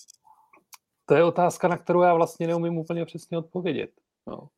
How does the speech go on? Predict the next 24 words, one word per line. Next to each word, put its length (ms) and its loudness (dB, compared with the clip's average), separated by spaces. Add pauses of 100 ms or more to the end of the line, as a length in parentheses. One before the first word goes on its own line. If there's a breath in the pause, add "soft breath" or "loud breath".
(600)
Já 140 0
si 160 -2
myslím, 300 -2
že 100 2
to 120 2
jaro 240 8
svým 220 -4
způsobem 520 -2
bude 200 2
těžší, 460 -6
než 140 -2
byl 180 0
ten 200 -4
podzim, 380 2 (960)
protože 800 -2 (100)
už, 200 -6 (440)
eh, 40 0 (680)
principy 640 -4
hry 160 0
toho 240 -2
týmu 320 -6
budou 240 2
soupeřům 480 -4
známější. 640 -6